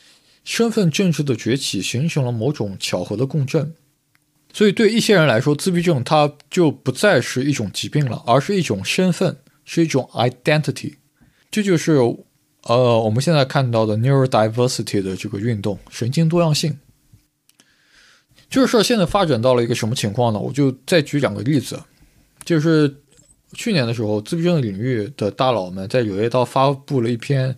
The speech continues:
就是怎么说，纲领纲要的文章。你可以理解成自闭症的下一个五年计划，讨论一下接下来要干什么，研究的重点应该是什么样。这些人很快就受到了一些反对。那么反对的，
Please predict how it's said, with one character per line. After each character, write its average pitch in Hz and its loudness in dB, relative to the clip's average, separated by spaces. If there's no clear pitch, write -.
就 120 -6
是 107 -2
怎 - -12
么 104 -2
说， 113 -2
纲 175 0
领 101 -4
纲 143 0
要 170 2
的 - -4
文 85 -10
章。 87 -10
你 139 -2
可 160 0
以 147 4
理 147 0
解 131 2
成 107 -4
自 - -6
闭 147 0
症 131 0
的 101 0
下 131 2
一 123 -2
个 127 -2
五 104 -4
年 92 -4
计 135 -2
划， 123 -2
讨 151 -6
论 104 -4
一 120 -4
下 117 -2
接 120 -2
下 127 2
来 110 2
要 113 2
干 110 -2
什 104 -8
么， 110 -12
研 107 -6
究 131 0
的 127 0
重 127 -2
点 98 -4
应 113 -6
该 123 0
是 123 -2
什 104 -8
么 92 -10
样。 123 -8
这 190 0
些 185 2
人 147 4
很 107 -4
快 170 2
就 143 2
受 156 0
到 131 2
了 107 0
一 135 0
些 156 -2
反 - -6
对。 139 0
那 226 -4
么 254 0
反 107 -2
对 175 2
的， 170 0